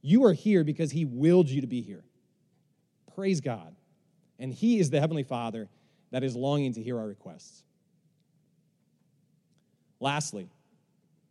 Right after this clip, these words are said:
so our third point, so the resources and power of this,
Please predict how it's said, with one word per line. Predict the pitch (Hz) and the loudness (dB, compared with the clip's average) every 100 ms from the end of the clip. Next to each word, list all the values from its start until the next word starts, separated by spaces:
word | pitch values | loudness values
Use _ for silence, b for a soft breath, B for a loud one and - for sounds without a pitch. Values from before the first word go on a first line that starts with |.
| _ | _
so | _ 139 | _ -4
our | 135 | 0
third | 160 151 | 0 0
point, | 120 139 | -4 -8
so | |
the | 139 | 2
resources | 180 214 208 190 180 | 4 6 4 4 0
and | 170 | -2
power | - 156 156 131 | -2 -2 0 0
of | 120 | -2
this, | 123 - | -8 -10